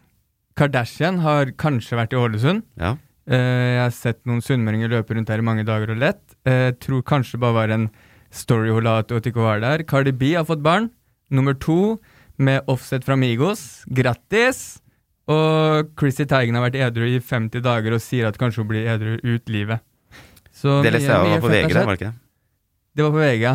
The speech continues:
Speaker 2: Ja.
Speaker 1: Og
Speaker 2: Det er bra, femti dager.
Speaker 1: Femti dager uten alkohol, og kanskje det skal vare livet ut. Det er, eh, en stor nyhet, og jeg vet hva du skal spørre om.
Speaker 2: Det gjør det?
Speaker 1: Ja, hvorfor heter du ikke Chrissy Legend?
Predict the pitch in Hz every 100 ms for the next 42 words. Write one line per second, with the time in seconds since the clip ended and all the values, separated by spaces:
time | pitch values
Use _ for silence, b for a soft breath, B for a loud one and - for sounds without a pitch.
0 | 120 92 107 139 139 139 135 123 123 123
1 | 90 - 67 80 78 73 151 _ _ _
2 | 165 143 147 160 147 156 151 147 131 139
3 | 139 147 165 - 156 151 151 160 156 131
4 | 139 135 127 139 139 127 123 123 143 143
5 | 135 135 131 131 131 131 127 - 135 135
6 | 123 120 139 - 135 139 139 139 135 139
7 | 139 117 123 139 127 135 165 - _ _
8 | _ _ _ _ - 127 107 110 - _
9 | 123 131 - 131 143 131 139 135 151 -
10 | 117 139 - _ - 120 - 131 135 120
11 | 113 113 110 156 175